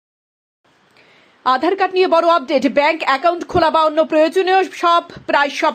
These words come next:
কাজেই আধার কার্ড এখন গুরুত্বপূর্ণ নথি হিসেবে বিবেচিত হবে। সেজন্য আধার কার্ড আপডেট রাখা গুরুত্বপূর্ণ। ইউআইডিএআই বিনামূল্যে আধার কার্ড আপডেট করার সুবিধা দিয়েছে। সেজন্য সময়সীমা বাড়ানো হয়েছে।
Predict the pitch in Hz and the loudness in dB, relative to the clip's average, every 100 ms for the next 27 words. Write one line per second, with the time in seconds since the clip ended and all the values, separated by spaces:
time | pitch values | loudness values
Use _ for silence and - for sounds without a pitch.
0 | - 285 262 320 220 247 247 339 320 311 | -2 -2 0 0 0 0 -2 -4 -2 -4
1 | 294 285 254 269 277 262 262 240 233 220 | -4 -4 -4 -6 -6 -8 -6 -4 -6 -8
2 | 208 214 214 214 196 190 180 165 294 - | -8 -4 -4 -6 -14 -12 -8 -8 -8 -12
3 | - - - 254 311 311 294 339 349 320 | -20 -6 -2 0 2 2 2 0 -2 0
4 | 330 277 - 269 233 302 294 262 254 277 | 0 0 0 -2 -2 -4 -2 -2 0 -2
5 | 247 269 294 320 320 247 190 - - - | -2 -4 -4 -4 -4 -2 -4 -6 -16 -4
6 | 277 359 349 330 262 339 311 320 226 170 | 0 2 0 0 0 0 0 0 0 -2
7 | 190 196 240 320 370 349 311 339 330 320 | -6 -4 0 0 2 0 0 -2 0 0
8 | 320 254 294 - 285 277 320 269 254 214 | 0 -2 -4 -2 -2 -2 -6 -4 -4 -2
9 | 208 214 220 285 277 277 220 208 - - | -4 -4 -6 -6 -6 -4 -4 -6 -10 -6
10 | 359 320 359 403 - 370 359 359 359 349 | -2 -2 -2 -4 -2 -2 0 0 0 -2
11 | 370 339 - 202 | -6 -8 -6 -8